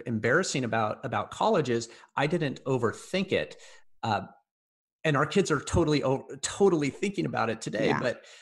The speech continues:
Speaker 1: but I went to U C S B because my sister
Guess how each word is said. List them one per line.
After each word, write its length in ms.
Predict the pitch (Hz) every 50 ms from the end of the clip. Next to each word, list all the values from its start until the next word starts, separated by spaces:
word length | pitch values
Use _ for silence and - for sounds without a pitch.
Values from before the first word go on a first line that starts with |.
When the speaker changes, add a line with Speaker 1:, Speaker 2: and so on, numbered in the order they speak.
| - _ _ - -
Speaker 1:
but 180 | 147 131 123 -
I 140 | 139 143 165
went 200 | 196 190 175 180
to 220 | 170 143 135 127
U 140 | - 143 147
C 160 | 147 - 139
S 100 | 127 -
B 320 | - 123 143 180 220 208 180
because 520 | - - 131 - 139 131 131 127 - -
my 480 | 131 127 123 123 123 120 120 120 107 - - -
sister 760 | - - - - 180 - - - 202 165 135 113 - -